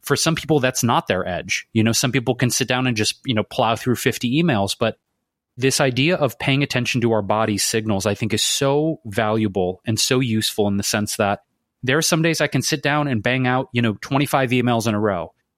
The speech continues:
There are some days where I sit down and I know that I need to reply to certain people, but my body starts to have a reaction to the idea of emailing them back where I'm like,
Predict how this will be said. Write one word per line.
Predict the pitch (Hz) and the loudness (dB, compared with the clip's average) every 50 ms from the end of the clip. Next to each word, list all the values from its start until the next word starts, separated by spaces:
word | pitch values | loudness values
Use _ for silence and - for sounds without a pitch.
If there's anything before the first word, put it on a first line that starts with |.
| _ _ _ | _ _ _
There | - 123 | -2 0
are | 120 | 0
some | - - 156 151 | 0 0 0 0
days | 165 160 147 120 | 0 0 0 0
where | 120 127 120 | 0 0 0
I | 110 | 0
sit | - - 135 - | -2 -4 -4 -2
down | - 131 135 135 127 113 110 110 - _ _ _ _ _ _ _ _ | 0 0 0 0 0 -2 -2 -6 -8 _ _ _ _ _ _ _ _
and | 120 117 113 | -2 0 2
I | 110 110 | 2 2
know | 110 117 120 123 | 2 2 2 2
that | 120 120 117 | 2 2 0
I | 117 | 2
need | 120 113 107 110 | 0 0 0 0
to | 110 | 0
reply | 104 - - 127 127 135 | 0 0 0 0 0 0
to | 143 | 0
certain | - - 123 107 104 101 | -2 -2 -2 -4 -4 -4
people, | - 110 - - 101 98 101 - _ _ _ _ _ _ _ | -4 -4 -2 0 0 -2 -2 -4 _ _ _ _ _ _ _
but | - 127 127 | -2 -2 0
my | 131 127 123 | 0 -2 -2
body | 110 101 113 110 120 135 147 165 165 | 0 0 0 0 0 0 0 0 -2
starts | - - - 147 131 139 - - | -2 -2 0 -2 -2 -2 -2 -2
to | - 135 110 | -2 -2 -2
have | - 120 120 117 120 | -2 -2 -4 -2 -2
a | 113 | -2
reaction | 107 104 107 104 101 104 104 110 127 127 - - - - 117 95 95 90 - | -2 0 0 0 2 2 2 0 0 -2 -2 -2 -2 -2 -2 -2 -4 -6 -4
to | - - 117 | -2 -2 0
the | 107 117 113 | 0 0 0
idea | 107 104 107 101 98 117 117 123 | 0 0 0 -2 0 0 0 0
of | 120 110 - 113 | 0 -2 -2 -2
emailing | 110 113 117 113 113 113 | -2 0 2 2 0 0
them | 107 104 107 104 | 0 -2 -2 0
back | 113 110 110 - - | 0 -2 -2 -2 0
where | 117 104 | 0 0
I'm | 101 104 | 0 0
like, | 104 101 101 98 - | 0 0 -2 -2 -6